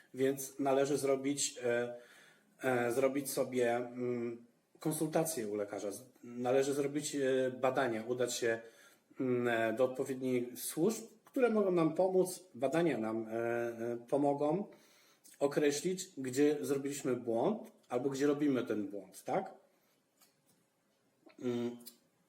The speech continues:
zapisujemy to na naszej drodze. Badania,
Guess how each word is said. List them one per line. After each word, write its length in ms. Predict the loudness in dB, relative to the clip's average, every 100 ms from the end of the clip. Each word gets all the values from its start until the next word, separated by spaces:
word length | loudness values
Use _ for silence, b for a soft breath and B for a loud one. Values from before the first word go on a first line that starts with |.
| _ _ _ _ _ _
zapisujemy 640 | -6 -6 -4 0 2 2 0
to 180 | -4
na 120 | -4 -4
naszej 280 | -4 -6
drodze. 340 | -6 -8 -10 -16 -20 _ _ _ _ _ _ _ _ b b b b b _ _ _ _ _ _ _ _ _ _ _ _ _ _ _ _ _ _ _ _ _ _ _ _ _ _ _ _ _ -12
Badania, 580 | -8 -4 -2 0 -2